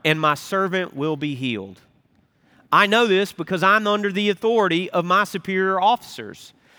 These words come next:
and I have authority over my soldiers. I only need to say, 'Go,' and they go, or 'Come,' and they come.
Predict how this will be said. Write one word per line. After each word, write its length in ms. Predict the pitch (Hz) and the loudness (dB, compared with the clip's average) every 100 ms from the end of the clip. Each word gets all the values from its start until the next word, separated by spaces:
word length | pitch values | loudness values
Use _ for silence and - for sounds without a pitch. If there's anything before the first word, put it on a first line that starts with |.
| - - | -18 -4
and 140 | 151 | 2
I 120 | 190 | 4
have 120 | 233 190 | 4 0
authority 500 | - 254 247 226 214 | -4 -2 0 0 2
over 280 | 214 196 | 0 0
my 200 | 202 233 | 2 2
soldiers. 720 | 269 - 135 110 98 92 - - _ _ _ _ _ _ _ _ _ _ _ - | 2 -2 -4 -4 -10 -14 -18 -20 _ _ _ _ _ _ _ _ _ _ _ -2
I 120 | 165 | 2
only 160 | 220 202 | 2 2
need 160 | 202 | 2
to 80 | 175 | 0
say, 180 | 180 156 | 0 2
'Go,' 340 | 165 214 262 - _ - | 4 2 0 -6 _ -4
and 160 | 160 185 | -2 2
they 100 | 214 | 2
go, 280 | 247 131 98 _ _ _ _ _ _ _ _ | 2 2 -4 _ _ _ _ _ _ _ _
or 100 | 135 | -10
'Come,' 420 | - 202 226 262 294 _ _ | -2 2 2 2 -4 _ _
and 140 | 165 196 | -2 0
they 100 | 220 | 0
come. 420 | 262 233 123 | 2 2 2